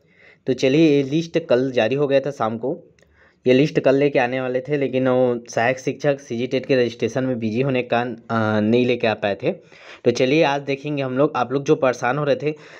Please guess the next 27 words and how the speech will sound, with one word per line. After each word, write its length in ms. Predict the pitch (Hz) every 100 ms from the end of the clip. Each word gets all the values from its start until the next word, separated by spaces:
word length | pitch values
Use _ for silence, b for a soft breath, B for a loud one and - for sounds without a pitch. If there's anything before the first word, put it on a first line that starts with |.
| B
"सर, 220 | - 151
कॉलेज 340 | 143 127 135 147
में 100 | 151
रिक्त 220 | 147 151
सीटों 320 | - 135 147
की 80 | 143
जानकारी 680 | 131 113 117 117 143 135 - _ _ _ -
कैसे 260 | 120 143
मिलेगी, 380 | 143 131 131 135
कितना 340 | 131 117 131
बचा 260 | 131 123 131
है, 80 | 135
क्या 200 | 127 117
है?" 460 | 123 147 170 - - -
तो 60 | 120
देखिए, 320 | 131 143 175
अभी 160 | 156
अस्सी 440 | 151 131 - - 190
परसेंट 400 | 170 147 160 160
सीट 220 | 165 156
आप 100 | 143
देखेंगे 400 | 127 123 143 139
तो 80 | 143
बचा, 280 | 120 120 127
बचा 260 | 120 117
हुआ 240 | 110 113 113
है। 160 | 143